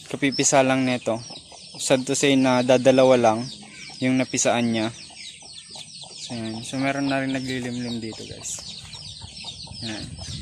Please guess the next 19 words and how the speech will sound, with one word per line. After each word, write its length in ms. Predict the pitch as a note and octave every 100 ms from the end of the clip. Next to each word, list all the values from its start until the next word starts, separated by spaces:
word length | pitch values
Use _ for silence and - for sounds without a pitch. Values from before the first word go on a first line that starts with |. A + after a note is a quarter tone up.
| - -
So, 160 | - C3+
ito 240 | C#3 D3+
na 160 | C#3+ C#3
yung 160 | C3+
mga, 120 | C3 - - -
so, 160 | - C3
ito 160 | B2
yung 160 | C3 B2
update 420 | A#2 A#2+ A2 G#2+ A#2
ng, 180 | A2+ A2 G#2+ - - - - - - -
sa 160 | - B2
mga 180 | A#2+ A#2
alaga 320 | A#2+ A2+ A2
natin. 400 | A2 G#2 G2+ G#2+ - - _ _ - - C6+ - - - C6+ - - - - - - - - - - - - - -
So, 340 | A#3 B3 B3+
yun, 240 | B3+ B3 A3+
guys. 300 | A3 G3 G#3+
Ah, 320 | G3 F#3+ F#3 -
kung 160 | A#3